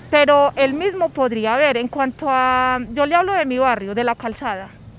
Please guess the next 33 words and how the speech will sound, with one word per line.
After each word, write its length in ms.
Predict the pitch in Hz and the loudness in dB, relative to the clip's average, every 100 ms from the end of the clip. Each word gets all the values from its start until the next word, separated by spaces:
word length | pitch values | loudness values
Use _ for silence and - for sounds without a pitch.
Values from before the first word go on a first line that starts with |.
| - - - - - - - - - | -20 -20 -20 -20 -20 -20 -20 -20 -4
Eh, 440 | 302 311 311 302 | 2 4 6 4
vivo 180 | 277 320 | 0 -2
en 120 | 359 | -2
un 100 | 381 | -2
barrio 380 | 370 359 381 349 | 0 2 2 2
donde 880 | 311 269 254 269 269 262 269 269 262 - - - - 254 - | 2 0 0 0 2 2 0 0 -4 -10 -20 -20 -20 -20 -12
por 180 | - 285 | -4 -4
mi 100 | 269 | -4
casa 280 | 254 392 403 | -2 -2 -2
pasa 240 | 269 277 | -4 -6
una 160 | 285 311 | -6 -6
quebrada. 580 | - 226 240 208 170 180 - - - - - - - | -6 -4 -2 -2 -6 -14 -20 -20 -20 -20 -20 -20 -10
Me 140 | 269 | -4
gustaría 400 | 285 269 294 254 | -4 -4 -4 -2
que 100 | 254 | -2
esa 140 | 311 330 | -2 -4
quebrada 320 | 349 254 311 | -4 0 0
la 100 | 277 | -2
canalizaran, 800 | - 233 208 196 226 240 202 208 | -6 -6 -6 -8 -10 -12 -10 -8
ya 200 | 247 240 | -4 -4
que 480 | - 302 311 311 302 | -4 -2 0 0 0
al 160 | 262 247 | -2 -2
lado 200 | 233 254 | 0 0
de 80 | 311 | -2
esa 180 | 349 | -4
quebrada 640 | 349 311 247 240 233 277 302 - - - - - | -6 -4 0 2 2 0 -4 -10 -20 -20 -18 -2
hay 160 | 247 | 0
muchas 360 | 262 294 330 269 | 0 0 -4 -4
viviendas 600 | 233 247 294 220 190 180 - - - | -8 -6 -6 -6 -8 -10 -16 -20 -12
y 100 | 262 | -4
entonces 540 | 247 240 254 233 277 | -4 -4 -6 -2 -2
nos 160 | 285 240 | -2 -6
perjudican 720 | - 214 220 269 269 - 185 | -8 -8 -4 -4 -6 -12 -16